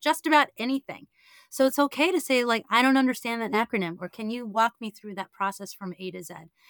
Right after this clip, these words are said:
And if you're lucky enough, you'll find a mentor or span-, sponsor who'll pull you aside and really spend time. But even just in that random meeting, don't be afraid to raise your hand and be like, "I'm sorry, can you just explain that to me?" Because sitting there in your ignorance,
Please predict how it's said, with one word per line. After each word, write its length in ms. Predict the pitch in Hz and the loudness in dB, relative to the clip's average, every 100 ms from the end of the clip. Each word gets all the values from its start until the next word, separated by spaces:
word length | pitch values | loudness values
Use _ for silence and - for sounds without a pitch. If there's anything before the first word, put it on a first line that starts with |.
| - - - | -20 -20 -4
And 240 | 208 208 | -2 0
if 160 | 208 233 | -2 -2
you're 100 | 220 | 2
lucky 280 | 226 - | 2 2
enough, 260 | 240 196 190 | 2 2 0
you'll 120 | 190 | -6
find 300 | - 185 185 | -6 -4 -2
a 40 | 185 | 0
mentor 420 | 196 214 - 202 | 0 -2 -4 -8
or 40 | |
span-, 340 | 185 - 202 - | -8 -6 -8 -6
sponsor 520 | - 220 220 226 185 | -8 -4 -2 -4 -10
who'll 180 | - - _ | -10 -20 _
pull 100 | 214 | -10
you 180 | 202 196 | -8 -8
aside 360 | - 190 190 | -2 0 0
and 100 | 196 | -2
really 220 | 180 175 | -6 -6
spend 320 | 185 - 180 185 | -8 -8 -10 -8
time. 400 | 175 175 226 277 _ - _ | -10 -8 -8 -10 _ -20 _
But 120 | - 226 | -8 -2
even 280 | 262 302 | 2 2
just 240 | 277 285 - | 2 0 2
in 80 | 269 | 2
that 120 | 240 | 4
random 300 | 240 240 233 | 2 2 0
meeting, 300 | 247 247 170 | 0 0 -2
don't 240 | 214 226 | -2 -4
be 80 | 254 | -6
afraid 340 | 240 226 220 214 | -8 -6 -8 -8
to 120 | 196 | -4
raise 200 | 202 196 | -4 -4
your 100 | 196 | -6
hand 180 | 208 208 | -4 -4
and 80 | |
be 100 | 196 | -8
like, 200 | 185 185 _ | -10 -12 _
"I'm 120 | 247 | -10
sorry, 300 | - 180 185 | -6 -8 -10
can 180 | - 214 | -10 -6
you 100 | 202 | -4
just 200 | 202 - | -4 -6
explain 360 | 196 - 185 190 | -10 -8 -4 -4
that 180 | 156 - | -6 -10
to 100 | 165 | -18
me?" 180 | 151 - _ _ _ | -18 -20 _ _ _
Because 460 | - - 202 180 - | -12 -2 0 0 -4
sitting 460 | - - 254 269 247 | -10 -2 4 4 6
there 340 | 208 202 196 | 4 4 4
in 280 | 190 202 190 | 0 -2 -2
your 120 | 185 | 4
ignorance, 640 | 226 277 208 160 151 - | 4 4 2 0 -4 -8